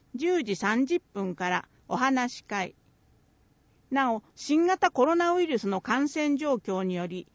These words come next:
中止になる場合がありますのでご了承ください。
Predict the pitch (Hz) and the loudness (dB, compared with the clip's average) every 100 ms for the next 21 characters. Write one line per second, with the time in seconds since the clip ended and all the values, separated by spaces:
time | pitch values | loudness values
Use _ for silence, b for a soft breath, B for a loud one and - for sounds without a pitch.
0 | - 294 349 359 359 359 349 349 294 226 | -8 0 0 2 -2 0 0 0 0 2
1 | 247 262 254 247 254 254 262 208 190 180 | 4 2 2 0 0 0 0 -2 -4 -4
2 | - 208 254 262 254 247 240 233 220 220 | 0 2 4 2 2 0 0 -2 -4 -4
3 | 226 165 | -4 -4